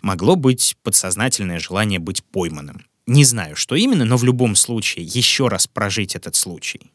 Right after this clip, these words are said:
ещё раз получить то же самое удовольствие, излить на бумагу все свои эмоции,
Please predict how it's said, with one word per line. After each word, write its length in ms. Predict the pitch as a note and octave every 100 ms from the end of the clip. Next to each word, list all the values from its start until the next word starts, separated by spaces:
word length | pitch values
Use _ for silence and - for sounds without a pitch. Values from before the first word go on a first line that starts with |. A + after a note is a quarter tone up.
| -
ещё 340 | A2 - B2+
раз 140 | A#2 -
получить 560 | - A2 G#2 B2+ -
то 160 | - A#2
же 120 | G2+
самое 360 | - G2 F#2 F2
удовольствие, 640 | F2+ E2+ D2+ - - F2
излить 360 | F2+ A#2+ C3 A#2
на 80 |
бумагу 420 | G2 G2+ F#2+ E2+ E2
все 220 | - F2
свои 340 | - E2 D#2+
эмоции, 500 | F2 G#2+ G#2 - E2